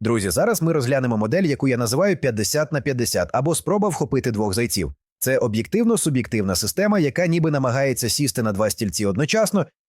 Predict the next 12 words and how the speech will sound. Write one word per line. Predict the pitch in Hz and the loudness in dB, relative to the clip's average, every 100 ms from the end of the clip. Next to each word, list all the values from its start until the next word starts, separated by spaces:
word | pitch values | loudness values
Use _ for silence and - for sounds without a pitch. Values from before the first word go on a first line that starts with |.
| _ | _
і | 220 | -2
часто, | 220 226 226 | 0 0 0
до | 170 | 0
речі, | 135 131 147 | 0 0 0
успішно. | 156 - 117 92 78 - _ _ _ _ _ - | -2 0 -2 -2 -4 -8 _ _ _ _ _ -2
Уявіть, | 123 151 180 | 0 0 0
що | 170 | -2
половина | 147 165 143 120 | 0 0 2 0
прибутку | 101 117 156 156 | -2 0 0 0
в | 123 | 0
вашій | 107 95 104 | 0 0 0
фірмі | 175 208 208 | 0 2 2